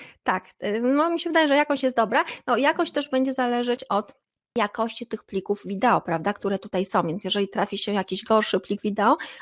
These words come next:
o niższej, e, rozdzielczości, no to wtedy może być trochę gorzej, ale <clears throat> myślę, że tak nie powinno być. Małgorzata, na darmowej kanwie to też można zrobić. O, Małgosiu, to działa, bo ja wchodziłam dzisiaj, e, incognito, tam mam też taką,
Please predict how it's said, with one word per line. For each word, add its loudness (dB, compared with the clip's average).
o 0
niższej, 2
e, -4
rozdzielczości, -2
no 4
to 0
wtedy -2
może 2
być -4
trochę 0
gorzej, 2
ale 4
<clears throat> 2
myślę, 2
że -2
tak -2
nie -4
powinno -2
być. -4
Małgorzata, 2
na 4
darmowej 6
kanwie 0
to -2
też 0
można -2
zrobić. -2
O, -8
Małgosiu, -2
to 2
działa, 2
bo 4
ja 4
wchodziłam 0
dzisiaj, -4
e, 0
incognito, 0
tam -4
mam -2
też -4
taką, -2